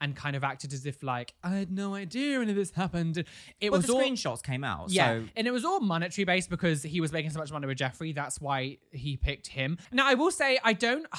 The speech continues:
Speaker 1: I'm not gonna take everything that Trisha does say as fact anyway, because Trisha does like to exaggerate. So maybe some of the stuff that happened with Jeffree, Shane, and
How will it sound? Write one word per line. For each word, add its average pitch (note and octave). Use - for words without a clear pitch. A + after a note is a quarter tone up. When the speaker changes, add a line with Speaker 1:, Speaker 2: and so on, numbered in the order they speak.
Speaker 1:
I'm G#3
not D4
gonna G#4
take -
everything F3+
that G3
Trisha F3
does D3+
say E3+
as D3
fact C#3+
anyway, C#3+
because E3
Trisha D#3
does D3
like D3+
to D3+
exaggerate. D3
So F3
maybe F#3+
some A#3+
of A#3
the -
stuff A3
that G3+
happened F#3
with G#3+
Jeffree, A3+
Shane, G#3
and F#3+